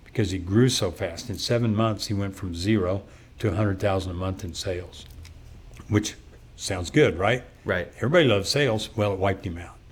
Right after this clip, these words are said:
Speaker 2: Yeah.
Speaker 1: Because he didn't have the cap-, he didn't have the working capital. So before you start spending money on things, that are gonna consume that capital and make it go away and no longer be cash, it's really good to understand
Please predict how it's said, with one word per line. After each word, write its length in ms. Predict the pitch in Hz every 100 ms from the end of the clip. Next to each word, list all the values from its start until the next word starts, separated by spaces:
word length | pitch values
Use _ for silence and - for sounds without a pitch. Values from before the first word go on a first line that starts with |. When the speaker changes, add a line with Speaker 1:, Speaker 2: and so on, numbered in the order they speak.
| - -
Speaker 2:
Yeah. 160 | 90 85
Speaker 1:
Because 500 | 110 110 104 92 -
he 300 | - 101 98
didn't 300 | 95 - 101
have 160 | 92 95
the 80 | 90
cap-, 300 | 113 107 -
he 120 | 113
didn't 200 | 110 95
have 180 | 98 87
the 80 | 90
working 360 | 98 95 87
capital. 280 | 82 87 - - - - - - -
So 220 | - 160
before 280 | - - 143
you 60 | 127
start 280 | - 110
spending 360 | - 113 117 107
money 320 | 107 107 104 107
on 240 | 98 92
things, 760 | - - 147 101 98 117 - - - - - - - - -
that 160 | 110
are 60 | 101
gonna 200 | 107 101
consume 460 | - 101 - 135 113
that 180 | 101
capital 400 | - 110 101 107
and 140 | 98 92
make 200 | 110 110
it 140 | 101
go 200 | 98 104
away 360 | 95 95 107 101
and 140 | 90
no 100 | 95
longer 340 | 104 101 104 95
be 160 | 95
cash, 640 | 95 - 120 92 107 - - - - - - - - - - - - -
it's 280 | 113 107 -
really 420 | 101 110 151 135
good 220 | 107 104
to 100 | 98
understand 800 | 101 104 92 - 98 90 90 95